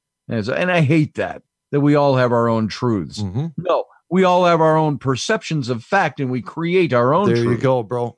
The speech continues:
Speaker 2: There you go.
Speaker 1: Uh, there are not separate truths. It's truth is truth. Fact is fact.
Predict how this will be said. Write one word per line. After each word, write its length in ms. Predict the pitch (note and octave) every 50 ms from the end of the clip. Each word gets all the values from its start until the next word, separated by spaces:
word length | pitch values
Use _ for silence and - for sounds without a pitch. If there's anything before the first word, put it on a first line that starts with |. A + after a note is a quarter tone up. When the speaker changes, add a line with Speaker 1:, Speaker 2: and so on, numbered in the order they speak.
| _ -
Speaker 2:
There 180 | B2+ A#2+ B2
you 80 | C3 B2+
go. 280 | B2 B2+ G#2+ F#2 F2 _ _ -
Speaker 1:
Uh, 260 | C#3 C#3 C#3 C#3 C#3
there 220 | C3 B2+ D#3 D3+
are 120 | D3+ D#3 D#3
not 260 | D#3+ F3 F3 E3 -
separate 360 | - - D3+ B2+ - B2+ G2+
truths. 460 | - - D3+ D3 B2+ G2 D2+ D#2 E2
It's 260 | G2+ G2 E2 - - _ _ _ _ _
truth 320 | - - - A3 G#3 F3 -
is 120 | D3 C3
truth. 540 | - - B3 A#3 E3+ G#2+ - - - - _ _ _ _ _ _ _ _ _ _ _
Fact 400 | _ - - B2+ A#2 G#2+ - -
is 140 | D3 D#3 -
fact. 520 | - - F#3+ F#3+ C#3+ G2+ - _ - -